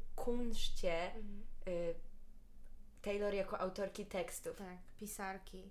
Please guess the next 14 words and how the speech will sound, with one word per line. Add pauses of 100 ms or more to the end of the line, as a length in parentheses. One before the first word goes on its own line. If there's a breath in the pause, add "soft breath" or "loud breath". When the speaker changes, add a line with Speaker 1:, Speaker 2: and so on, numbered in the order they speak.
(120)
Speaker 2:
Jest,
y, (500 loud breath)
naprawdę, (120)
y,
niesamowita
i, (100)
y,
każda, (120)
ka-,
każda
Swiftie
i
każdy
Swiftie,